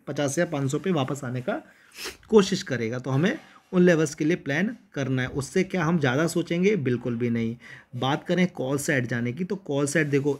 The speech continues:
इतनी वीक बनी हुई है, अपसाइड से बार बार, बार बार यहाँ पे रिजेक्शन देखने को मिला है। तो हम चाहेंगे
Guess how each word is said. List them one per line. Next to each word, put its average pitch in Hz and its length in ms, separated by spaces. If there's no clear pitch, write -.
इतनी 165 360
वीक 165 320
बनी 135 220
हुई 131 240
है, 180 160
अपसाइड 131 320
से 156 160
बार 139 300
बार, 147 180
बार 131 220
बार 139 160
यहाँ 123 160
पे 143 120
रिजेक्शन 131 560
देखने 131 280
को 135 140
मिला 131 200
है। 147 60
तो 156 100
हम 131 120
चाहेंगे 139 400